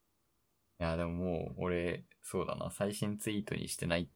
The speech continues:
ていうところから、もう古き良き昔のTwitterはきっと味わえないわ。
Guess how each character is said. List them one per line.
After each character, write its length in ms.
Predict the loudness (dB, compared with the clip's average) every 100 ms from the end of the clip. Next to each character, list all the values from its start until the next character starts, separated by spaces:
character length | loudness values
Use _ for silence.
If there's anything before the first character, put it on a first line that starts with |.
| -6
て 80 | -4
い 100 | -2
う 60 |
と 100 | -4
こ 120 | -4
ろ 60 | -4
か 120 | 0
ら、 160 | 0 -2 -14 -20 -16
も 140 | -10 -8
う 20 |
古 300 | 0 2 2
き 160 | 2
良 100 | 0
き 180 | 0 -2
昔 320 | -2 -2 0
の 80 | -2
Twitter 460 | 0 -2 -2 2 4
は 140 | 4
き 100 | 0
っ 20 | -10 0
と 200 | 2 2 -2 _ -4 4
味 220 | 6 10
わ 140 | 10
え 60 | 10
な 100 | 4
い 80 |
わ。 120 | -2